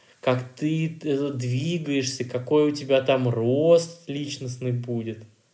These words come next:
после тридцати. Мне к-, нравится вот этот, по-, прям у меня после тридцати у меня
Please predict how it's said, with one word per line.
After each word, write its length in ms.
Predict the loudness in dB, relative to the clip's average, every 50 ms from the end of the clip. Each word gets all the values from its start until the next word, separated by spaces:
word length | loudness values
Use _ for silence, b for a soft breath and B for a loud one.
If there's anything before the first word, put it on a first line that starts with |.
| _ _ _ _ _ _ _ _ _ _ _ _ _ _ _ -12 _
после 320 | 0 0 0 0 -4 -6
тридцати. 840 | -6 -4 -4 -4 -4 -4 -8 -10 -12 -12 -10 -10 -8 -8 -8 -8 -10 B B B _
Мне 120 | -4 -4
к-, 120 | -4 -4 -4
нравится 640 | -2 2 4 6 8 8 8 6 4 0 -2 0
вот 140 | 0 0 2
этот, 220 | 0 -2 -2 -4
по-, 140 | -4 -4 -4
прям 240 | 0 2 2 2 4
у 40 | 4
меня 120 | 0 0
после 320 | 0 0 -2 -2 0 -2 -4
тридцати 560 | -4 -4 -6 -6 -6 -8 -8 -8 -2 -2 -2
у 60 | 0
меня 220 | 0 -2 -2 -2